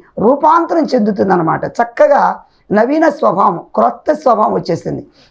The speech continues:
ఈరోజు క్రీస్తులో కూడా నువ్వు ఉన్నప్పుడు, నవీన స్వభావం ధరించినప్పుడు అందరికి కూడా సంతోషమే. Praise the Lord. అవును, ప్రియమైనటువంటి క్రైస్తవ సోదరుడా, నీ జీవితం కూడా అందంగా మలచాలని,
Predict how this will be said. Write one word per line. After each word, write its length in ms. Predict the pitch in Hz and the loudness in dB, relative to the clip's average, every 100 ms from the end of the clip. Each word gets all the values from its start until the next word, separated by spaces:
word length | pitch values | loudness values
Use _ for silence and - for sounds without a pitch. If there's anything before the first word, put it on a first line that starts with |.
| - | 2
ఈరోజు 540 | 196 247 277 254 175 - _ _ 196 | 4 4 2 -2 -4 -8 _ _ 0
క్రీస్తులో 580 | 262 294 - 269 262 | 2 2 2 2 4
కూడా 180 | 233 190 | 4 2
నువ్వు 200 | 196 180 | 0 0
ఉన్నప్పుడు, 560 | 185 208 196 165 147 143 _ _ 180 | 2 0 0 -4 -4 -6 _ _ 0
నవీన 340 | 190 262 285 | 0 2 0
స్వభావం 460 | 285 226 190 202 160 | 2 0 2 0 0
ధరించినప్పుడు 800 | 165 208 214 202 180 151 147 - - - | -2 -2 -2 -2 -2 -2 -4 -6 -16 -4
అందరికి 440 | 165 202 247 262 - | -2 0 2 2 2
కూడా 220 | 196 202 | 2 2
సంతోషమే. 720 | - 175 170 135 131 139 120 - | 0 -2 0 0 0 -6 -6 2
Praise 220 | 170 175 202 | 2 4 2
the 80 | 185 | 2
Lord. 160 | 165 - - - | 0 -4 -8 -2
అవును, 320 | 160 170 - - - _ | 0 0 -2 -10 -20 _
ప్రియమైనటువంటి 460 | 277 330 285 285 190 | 2 2 2 0 -2
క్రైస్తవ 440 | - 185 185 190 | 0 0 0 -4
సోదరుడా, 540 | - 180 180 165 170 - _ _ - | 0 0 2 2 0 -4 _ _ -2
నీ 140 | 240 220 | 2 4
జీవితం 400 | 311 294 277 233 | 4 2 0 2
కూడా 320 | 214 180 160 - - - | 2 2 -2 -12 -8 -2
అందంగా 460 | 214 277 302 285 | 0 2 2 2
మలచాలని, 680 | 233 196 196 - 190 175 190 | 0 0 -2 0 0 0 -4